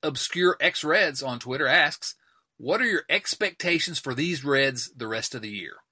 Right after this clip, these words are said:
There's three of them listed. So I'm gonna ask you, what are your expectations for these Reds the rest of the year? First of all, Alex Wood, we kinda already answered <laughs> that, actually, now that I think about it. Um, I don't know that we have any expectations for Alex Wood, uh, but we're hopeful that he's gonna be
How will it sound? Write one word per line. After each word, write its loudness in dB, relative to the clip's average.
There's -10
three 2
of 2
them -8
listed. -10
So -10
I'm -10
gonna -6
ask -6
you, -18
what -4
are 0
your 2
expectations 0
for -10
these -4
Reds 2
the -2
rest -2
of -8
the -2
year? 2
First -4
of -2
all, 0
Alex -2
Wood, -2
we -16
kinda 2
already -2
answered -2
<laughs> -8
that, 2
actually, -2
now -2
that -4
I -6
think -8
about -6
it. -14
Um, -12
I -2
don't -4
know -2
that 0
we -4
have 0
any -4
expectations -8
for -14
Alex -10
Wood, -14
uh, -12
but -10
we're -8
hopeful -4
that -8
he's -8
gonna -10
be -6